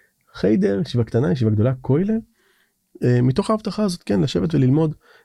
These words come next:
אה, אה, תורה. כשאני יצאתי לעבוד, אמ, אז השיקול של היוקרה היה שיקול ממש מרכזי בבחירות שאני עשיתי. מה שאומר שבתור אברך הרגשתי יוקרתי מאוד,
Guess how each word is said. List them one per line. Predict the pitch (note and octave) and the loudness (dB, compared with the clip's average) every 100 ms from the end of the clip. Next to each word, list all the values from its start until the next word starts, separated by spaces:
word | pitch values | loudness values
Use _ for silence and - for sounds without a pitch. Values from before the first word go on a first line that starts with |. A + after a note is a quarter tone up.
| - | -4
אה, | A2+ - | 0 0
אה, | |
תורה. | G#2+ G#2 F2+ | 0 0 -2
כשאני | - G#2 F#3+ | 0 2 2
יצאתי | C4 - A2+ G2+ | 2 0 0 0
לעבוד, | F#2 F2+ F#2+ C3+ - _ _ - _ - | 0 0 2 0 -2 _ _ -20 _ 0
אמ, | G#2 G2+ G2+ G2+ B2 _ _ _ _ _ _ _ _ | 2 4 4 2 -2 _ _ _ _ _ _ _ _
אז | B2+ G#2+ | -2 -2
השיקול | - C3 A3 | -2 -2 0
של | A3 A3 | 0 0
היוקרה | C3+ D3 D#3+ D3+ | 0 0 2 2
היה | B2+ C#3 | 2 0
שיקול | - B2 D#3+ | -2 -2 0
ממש | D3 B2 B2+ E3 | 0 2 2 0
מרכזי | D3+ B2+ A2+ | -2 0 2
בבחירות | A#2+ A2+ A2 G#2 A2 | 2 2 0 0 0
שאני | G#2+ G#2 | 0 2
עשיתי. | G#2 - E2+ - A2 _ _ - - - - | 2 0 -2 -4 -14 _ _ -20 -20 -12 -2
מה | D#3+ | 0
שאומר | - B2+ C#3 F#3 F3+ G#3+ - | 2 2 4 2 0 -4 -10
שבתור | - G#2+ B2 - _ - - D#3 | -2 0 -2 -8 _ -4 0 2
אברך | A2 A2+ B2+ - | 2 2 2 -2
הרגשתי | G#2 G2 A2+ - F#2+ - | -2 0 -2 -2 -4 -2
יוקרתי | G#2+ A2 - G2 - C3 | 0 0 2 -2 2 2
מאוד, | G#2 - E2+ A2 | 2 -2 -2 -2